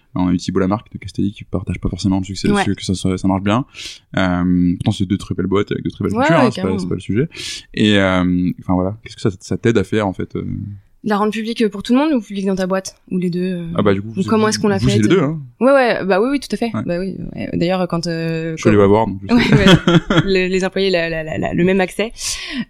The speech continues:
Speaker 2: Euh, pourquoi est-ce qu'on l'a publié ? Euh, bah déjà, quand on a voulu faire une grille des salaires, on a quand même dû, euh, bah, chercher qu-, un, un modèle efficace.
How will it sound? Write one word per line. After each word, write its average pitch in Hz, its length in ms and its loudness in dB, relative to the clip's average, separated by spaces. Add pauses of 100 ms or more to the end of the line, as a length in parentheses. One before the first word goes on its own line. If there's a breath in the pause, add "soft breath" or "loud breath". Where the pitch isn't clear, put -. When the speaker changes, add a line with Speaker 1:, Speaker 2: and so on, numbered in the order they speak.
Speaker 2:
Euh, 190 1040 0 (140)
pourquoi 277 220 -4
est-ce 269 100 -4
qu'on 220 100 -4
l'a 190 300 0
publié ? 220 640 -2 (500 loud breath)
Euh, 190 180 2
bah 180 100 0
déjà, 220 220 2
quand 214 200 -6
on 185 40 -6
a 180 80 -4
voulu 185 180 -6
faire 214 140 -4
une 196 80 2
grille 190 140 -2
des 190 80 0
salaires, 196 340 -2
on 180 120 -2
a 175 100 -2
quand 170 100 -4
même 180 200 0
dû, 180 180 -2
euh, 165 460 -2
bah, 170 180 -4
chercher 180 320 -2
qu-, - 260 -12 (140)
un, 165 280 -2
un 175 80 2
modèle 180 260 2
efficace. 175 500 -4